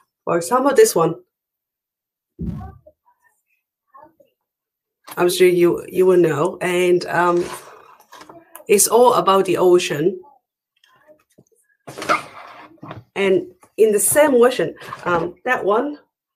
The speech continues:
is a Chinese book. I think originally it's from Japan. And in the U K, we can also buy a similar one about ocean. And it has different layers.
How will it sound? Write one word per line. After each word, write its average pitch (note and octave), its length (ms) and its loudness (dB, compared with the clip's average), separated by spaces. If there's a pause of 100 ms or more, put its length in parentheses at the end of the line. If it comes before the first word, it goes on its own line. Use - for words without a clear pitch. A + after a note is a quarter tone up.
(120)
is A3+ 1300 -4
a D#3+ 80 -10
Chinese G#3+ 380 -2
book. C4+ 300 -6 (480)
I - 60 -12
think - 180 2
originally F3+ 720 0
it's - 160 -10
from C#3+ 180 -10
Japan. D3 540 -10 (2000)
And A3+ 200 4
in A3+ 100 4
the A3 100 2
U C4 140 -4
K, E4+ 200 4
we A3+ 140 -2
can G3 160 0
also B3 360 0
buy A#3+ 200 -2
a F3 160 0
similar A3+ 500 2
one D#3 300 -6 (180)
about A3+ 340 2
ocean. C#4 560 -2 (500)
And F#3 140 -4
it F#3 80 -2
has F3 200 -8
different G3+ 360 2
layers. F3+ 580 -2